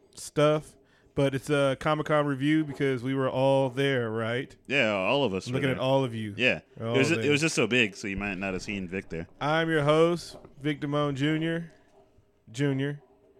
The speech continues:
Speaker 1: Sitting next to me is, with a fresh lineup, a fresh outfit, about to have the parking lot on smash, is Panther five thousand,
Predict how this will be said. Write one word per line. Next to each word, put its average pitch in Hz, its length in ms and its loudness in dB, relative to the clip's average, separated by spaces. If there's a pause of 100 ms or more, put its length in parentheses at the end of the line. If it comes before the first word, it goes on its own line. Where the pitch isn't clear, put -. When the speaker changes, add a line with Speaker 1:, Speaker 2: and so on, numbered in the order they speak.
(420)
Speaker 1:
Sitting 160 260 0
next 156 220 0
to 151 80 -6
me 156 420 -2 (420)
is, 139 440 -2
with 135 200 -4
a 131 60 -6
fresh 147 380 -2 (120)
lineup, 143 540 -2
a 123 60 -14
fresh 147 320 -2
outfit, 143 580 -4
about 135 140 -2
to 127 40 -4
have 135 140 -2
the 127 60 -18
parking 135 260 -4
lot 135 140 0
on 135 100 -2
smash, 147 540 -2 (440)
is 127 160 -8
Panther 143 380 -2
five 135 320 0
thousand, 147 520 0